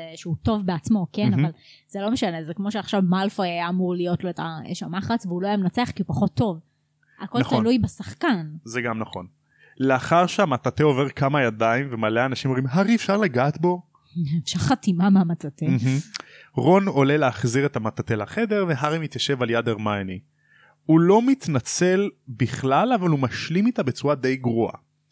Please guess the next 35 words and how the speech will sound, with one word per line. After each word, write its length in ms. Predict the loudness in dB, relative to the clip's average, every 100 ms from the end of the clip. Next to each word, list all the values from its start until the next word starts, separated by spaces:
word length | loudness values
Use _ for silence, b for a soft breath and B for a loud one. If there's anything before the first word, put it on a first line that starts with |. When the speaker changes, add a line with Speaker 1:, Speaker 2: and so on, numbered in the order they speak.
| b b b b
Speaker 2:
הרמיוני 480 | 0 2 2 2 0
כאילו 320 | 0 -2 0
כזה, 360 | 0 2 2 0 -2
טוב, 220 | -4 -2
היא 140 | -6 0
בוגרת, 480 | 0 2 0 0 -2
היא 60 |
אומרת, 200 | -2 -2 -6 _ _ _ _
היא 160 | -2 4
לא 160 | 6 6
דורשת, 560 | 6 4 0 -2 -6
כאילו, 520 | -2 0 2 2 -2 b b b b
סליחה, 840 | -4 2 4 4 4 4 6 4 0
אה, 120 | -2 0
אה, 140 | 0
עם, 160 | 2 0 -2
עם, 180 | -2 -4 _ _ -4
אה, 200 | -2 0
תשואות 540 | 2 4 4 4 2
וזה, 340 | -2 0 0 0
אז 140 | 0
היא 60 | 2
אמרה, 160 | 2
"טוב, 180 | 2 0
בסדר, 260 | 0 -2 -2
נחליק 380 | -4 -2 0
את 80 | -2
זה." 100 | -4 -8 _ b b b b b b b
היא 120 | -2 0
מתחילה 580 | 0 0 2 4 4
להסביר 840 | 4 2 0 -4 -4 0 2 2 2
לו 300 | 2 4 4
על 140 | 2
השיעורי 380 | -2 -2 0 0
בית, 580 | 2 2 4 0 -2